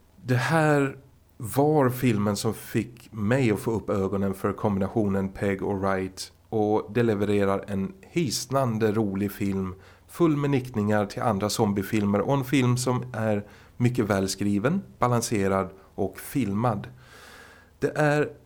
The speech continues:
ett par skräckfilmsnördars lekstuga, och tack vare att de samtidigt förstår sitt medium och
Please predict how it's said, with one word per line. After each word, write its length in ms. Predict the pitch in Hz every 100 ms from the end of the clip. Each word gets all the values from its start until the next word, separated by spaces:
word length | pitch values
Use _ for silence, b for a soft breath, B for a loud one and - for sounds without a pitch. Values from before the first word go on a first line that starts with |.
| -
ett 260 | 143 135
par 340 | - - 135 127
skräckfilmsnördars 1500 | - - 147 160 - - 123 110 110 120 131 147 127 120 117
lekstuga, 1040 | 120 143 101 - - 147 151 110 107 98 98
och 560 | 95 127 120 120 120
tack 300 | - 143 -
vare 320 | 127 120 110 113
att 240 | 117 117
de 80 | 117
samtidigt 680 | - 131 110 - 101 101
förstår 760 | - - 107 - 147 156 110 98
sitt 280 | - 104 110
medium 640 | 123 143 101 101 101 98
och 260 | - -